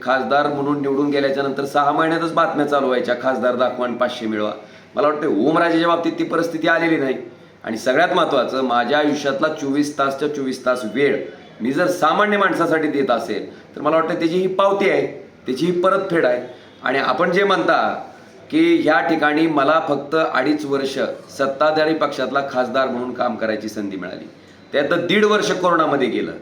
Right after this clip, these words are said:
आपण पाहिलं असेल की ज्या ज्या लोकसभा कार्यक्षेत्रामधल्या गावामध्ये माझा कोरोनाचा पेशंट निघाला त्या प्रत्येक गावामध्ये ओमराजे पोहोचला, त्या प्रत्येक गावामध्ये काय उपाययोजना केली जाते ते ओमराजेनं बघितलं.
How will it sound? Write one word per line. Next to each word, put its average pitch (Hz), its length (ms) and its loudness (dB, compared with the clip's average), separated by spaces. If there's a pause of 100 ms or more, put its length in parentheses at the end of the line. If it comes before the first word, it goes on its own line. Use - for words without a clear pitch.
(340)
आपण 156 220 0
पाहिलं 185 300 2
असेल 156 540 -2 (300)
की 113 80 -6
ज्या 143 280 4
ज्या 185 160 2
लोकसभा 180 520 2
कार्यक्षेत्रामधल्या 160 920 2
गावामध्ये 147 580 2
माझा 147 280 2
कोरोनाचा 143 460 0
पेशंट 135 340 -2
निघाला 120 420 2 (400)
त्या 120 100 2
प्रत्येक 147 480 0
गावामध्ये 185 440 2
ओमराजे 151 380 2
पोहोचला, 131 360 -4 (480)
त्या 127 80 0
प्रत्येक 156 480 -2
गावामध्ये 175 460 4
काय 180 240 2
उपाययोजना 180 480 2
केली 160 240 2
जाते 156 260 2
ते 156 160 -2
ओमराजेनं 156 520 2
बघितलं. 123 400 -4